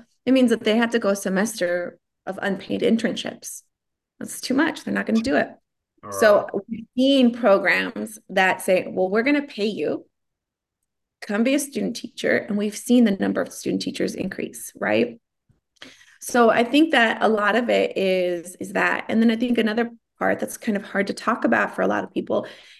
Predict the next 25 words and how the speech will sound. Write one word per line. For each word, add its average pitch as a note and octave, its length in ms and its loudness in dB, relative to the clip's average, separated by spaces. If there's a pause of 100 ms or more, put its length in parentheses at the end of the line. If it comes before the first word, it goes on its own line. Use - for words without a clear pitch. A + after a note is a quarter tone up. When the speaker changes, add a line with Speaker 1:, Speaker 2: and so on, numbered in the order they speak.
(100)
Speaker 1:
is G#3+ 240 0
that F#3+ 500 2
either G3+ 300 0
we B3 320 2
or F#3+ 180 4
our A3 180 2
families G#3+ 800 -2 (220)
have A3 200 -2
experienced G#3+ 720 2
a G#3 60 -2
whole G3+ 320 0
lot F#3+ 400 -2
of F3 720 -2 (520)
trauma A3+ 580 -2 (260)
in G3 100 -4
public G3 300 -6
education, - 720 -6 (920)
right? G2+ 500 -6 (420)
Um, F#3 260 -4
languages A3+ 480 6
have G#3 160 -6
been E3 100 -8
stripped - 380 -2
from C#4 220 2
us, B3+ 640 -2